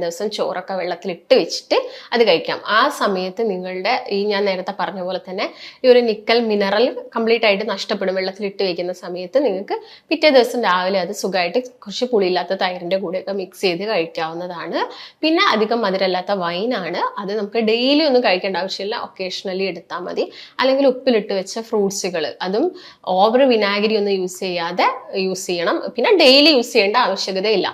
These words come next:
അപ്പൊ നിങ്ങൾ ഇങ്ങനെ എന്തെങ്കിലും പ്രോബയോട്ടിക്സ് കഴിക്കുന്നുണ്ട്, എന്നിട്ടും തലവേദന ഒന്നും മാറുന്നില്ലെങ്കിൽ ചിലപ്പോൾ നമ്മൾ അതിന്റെ സപ്ലിമെന്റ്സ് ആയിട്ടും കഴിക്കേണ്ടി വരും. ആ, പിന്നെ നമ്മുടെ ആ ഒരു ഹെഡേക്കിന്റെ തീവ്രത കുറയ്ക്കുന്ന രീതിയിലുള്ള മെഡിസിൻസ് ആണ് നമ്മളെപ്പോഴും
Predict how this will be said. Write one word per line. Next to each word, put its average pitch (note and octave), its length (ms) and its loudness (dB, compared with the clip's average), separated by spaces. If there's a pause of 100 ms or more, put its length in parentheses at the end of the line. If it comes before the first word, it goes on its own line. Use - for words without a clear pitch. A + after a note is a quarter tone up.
(220)
അപ്പൊ - 160 -6
നിങ്ങൾ G#3+ 220 2
ഇങ്ങനെ A3+ 260 2 (260)
എന്തെങ്കിലും F#3 360 0
പ്രോബയോട്ടിക്സ് F#3 720 0
കഴിക്കുന്നുണ്ട്, F3+ 640 0
എന്നിട്ടും A3 360 0
തലവേദന G#3+ 320 2
ഒന്നും A3+ 180 -2
മാറുന്നില്ലെങ്കിൽ A#3 500 -2
ചിലപ്പോൾ B3+ 240 -2
നമ്മൾ C4 180 -2
അതിന്റെ B3 260 0
സപ്ലിമെന്റ്സ് A3+ 520 0
ആയിട്ടും F#3+ 280 2 (400)
കഴിക്കേണ്ടി C4+ 520 8
വരും. D3 160 2 (360)
ആ, A3 200 2
പിന്നെ C4+ 240 4
നമ്മുടെ C4 280 2 (280)
ആ - 20 6 (120)
ഒരു G#3 160 2
ഹെഡേക്കിന്റെ G3+ 640 0 (420)
തീവ്രത C4 460 4
കുറയ്ക്കുന്ന G#3 460 -2
രീതിയിലുള്ള F3+ 520 -2
മെഡിസിൻസ് F3 500 -4
ആണ് E3+ 180 -4
നമ്മളെപ്പോഴും F3 500 -4